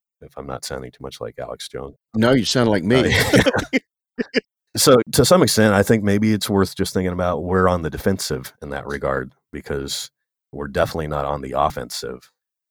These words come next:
Speaker 1: And we weren't on the offensive at the peak of the Sanders movement. Asking for things like universal health care is not exactly
Speaker 2: No.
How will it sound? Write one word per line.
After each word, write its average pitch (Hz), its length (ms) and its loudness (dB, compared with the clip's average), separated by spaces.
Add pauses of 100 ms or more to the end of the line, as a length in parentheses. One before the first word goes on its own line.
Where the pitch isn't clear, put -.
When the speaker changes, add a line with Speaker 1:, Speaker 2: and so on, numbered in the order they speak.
(400)
Speaker 1:
And 95 100 -2
we 123 100 8
weren't 147 240 6
on 98 100 4
the 85 120 0
offensive 78 640 -2 (120)
at 73 140 -4
the - 80 -12
peak 80 320 -6
of 69 120 -10
the 71 120 -8
Sanders 71 640 -8
movement. 65 400 -14 (840)
Asking 101 380 0
for 73 180 -4
things 76 280 -10
like 67 160 -8
universal 69 680 -10
health 73 260 -6
care 60 280 -12 (200)
is 69 220 -12
not 76 160 -4
exactly 65 720 -8 (300)
Speaker 2:
No. 87 180 -10